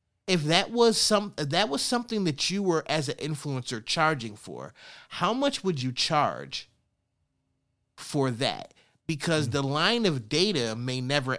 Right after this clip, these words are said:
Speaker 1: end. I
Speaker 2: Mm.
Speaker 1: mean, the people who I've tapped in have tapped other people in, who've tapped other people in, who've tapped other people in. So in the long run of things,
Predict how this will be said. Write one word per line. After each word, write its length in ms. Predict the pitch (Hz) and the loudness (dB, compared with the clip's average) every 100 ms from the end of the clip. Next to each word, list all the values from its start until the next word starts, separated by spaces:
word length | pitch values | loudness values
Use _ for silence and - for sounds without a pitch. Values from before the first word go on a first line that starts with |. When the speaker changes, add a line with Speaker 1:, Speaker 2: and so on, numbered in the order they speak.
| - | -2
Speaker 1:
end. 360 | 175 71 67 - _ - | -2 -4 -14 -20 _ 0
I 100 | 160 | 2
Speaker 2:
Mm. 40 | 180 | 4
Speaker 1:
mean, 140 | 165 | 4
the 80 | 156 | 2
people 340 | 139 220 220 180 | 2 0 2 4
who 180 | 175 | 4
I've 300 | 151 151 247 | 6 6 4
tapped 380 | - 190 135 - | 0 -2 -2 -4
in 260 | 104 113 175 _ _ | -8 -8 -10 _ _
have 200 | 180 175 | -2 0
tapped 320 | - 180 175 | 2 2 4
other 200 | 214 247 | 2 2
people 420 | 151 131 107 95 | 0 -4 -6 -10
in, 160 | 71 65 - - | -12 -16 -18 -14
who've 220 | - 180 - | 0 0 2
tapped 300 | 196 185 196 | 0 2 4
other 200 | 247 226 | 4 4
people 420 | - 120 90 92 | 0 -6 -6 -12
in, 120 | 95 | -6
who've 200 | 151 185 | -4 -4
tapped 300 | - 180 147 | -2 -2 0
other 200 | 220 254 | 0 0
people 400 | 151 139 117 95 | -2 -2 -6 -10
in. 160 | 73 60 - - - | -14 -16 -18 -18 -14
So 380 | - 196 185 170 - | -4 2 2 2 0
in 160 | 202 | 0
the 100 | 175 | 2
long 360 | 151 180 277 262 | 4 4 4 2
run 160 | 165 135 | 2 0
of 60 | 127 | -4
things, 360 | 120 110 131 | -8 -8 -8